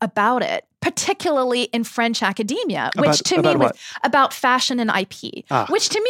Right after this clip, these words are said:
Speaker 1: was completely baffling because, you know, historically France, you know,
Speaker 2: Yeah.
Speaker 1: is the birthplace of fashion, fashion industry as we know it, et cetera. And so I built this course, and, well, first of all, I started teaching, and I came out of my first class going like, "Why didn't I think of this before?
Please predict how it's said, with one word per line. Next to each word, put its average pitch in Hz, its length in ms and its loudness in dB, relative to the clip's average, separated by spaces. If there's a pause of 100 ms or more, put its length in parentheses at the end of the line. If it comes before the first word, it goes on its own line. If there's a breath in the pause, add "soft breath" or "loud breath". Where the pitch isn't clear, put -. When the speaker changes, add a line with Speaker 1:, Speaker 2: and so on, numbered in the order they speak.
Speaker 1:
was 453 120 -2
completely 214 500 -4
baffling 175 600 -2
because, 196 520 -2
you - 60 -20
know, - 200 -10 (340 loud breath)
historically 302 880 0
France, 220 680 0
you 226 80 -2
know, 202 180 2
Speaker 2:
Yeah. 208 80 0
Speaker 1:
is 196 80 -4
the 214 80 -4
birthplace 190 540 -2
of 196 60 -6
fashion, 202 460 -2
fashion 202 340 -2
industry 208 280 -4
as 214 100 -4
we 240 80 -2
know 196 220 0
it, 190 100 0
et - 80 -12
cetera. 175 380 -2 (640 loud breath)
And 254 540 2
so 285 200 0
I 285 100 4
built 330 340 -2
this 262 200 -2
course, 202 640 -2 (100)
and, 214 440 2
well, 220 140 0
first 311 300 -2
of 180 80 -6
all, 170 140 0
I 175 60 -2
started 175 340 -4
teaching, 170 560 -8
and 185 100 -6
I 175 80 -8
came 185 220 -6
out 180 140 -2
of 175 120 -6
my 175 140 -4
first - 240 -8
class - 240 -6
going 170 160 -8
like, - 140 -8 (120)
"Why 190 280 2
didn't 190 180 -4
I 185 80 0
think 175 180 -8
of 165 80 -6
this 175 120 -4
before? 180 320 -2